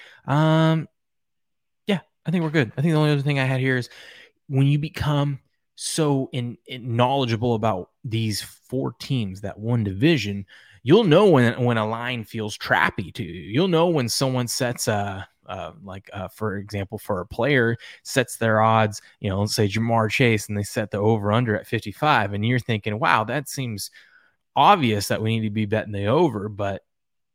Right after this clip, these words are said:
maybe that's a trap. Maybe the books know something. You'll be able to figure out those trappy lines and know when the books are trying to have that gotcha moment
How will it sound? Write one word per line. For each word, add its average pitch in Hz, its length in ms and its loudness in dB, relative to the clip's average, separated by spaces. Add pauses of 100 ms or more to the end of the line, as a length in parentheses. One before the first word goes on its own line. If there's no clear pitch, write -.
maybe 113 340 0
that's 127 200 0
a 131 60 -6
trap. 143 380 0
Maybe 107 280 -4
the 127 80 -2
books 123 340 -2
know 127 140 2
something. 117 260 -4
You'll 139 160 6
be 160 260 0
able 151 280 -2
to - 200 -12
figure 139 380 -4
out 120 220 -4
those 113 200 -2
trappy 117 400 -2
lines 104 380 -2
and 101 60 -6
know 98 120 -2
when 107 160 -2
the 98 60 -4
books 104 420 -6
are 98 60 -14
trying 104 220 -8
to 92 100 -12 (480)
have 107 220 -8
that 98 180 -10 (140)
gotcha 123 360 -6
moment 127 340 0